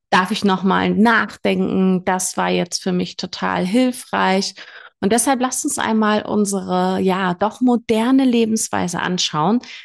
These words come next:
Ich habe ja oder durfte in vielen Ländern leben und so ein Running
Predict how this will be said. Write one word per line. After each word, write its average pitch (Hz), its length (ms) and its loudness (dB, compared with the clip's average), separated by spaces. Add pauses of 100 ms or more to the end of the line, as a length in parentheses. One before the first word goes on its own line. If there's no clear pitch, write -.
(240)
Ich 185 160 -4
habe 214 120 0
ja 208 260 2
oder 165 200 -4
durfte 226 520 2
in 190 160 -2
vielen 202 400 -2
Ländern 220 460 -2
leben 226 500 -2
und 185 340 -2
so 185 140 -2
ein 180 180 0
Running 190 1000 0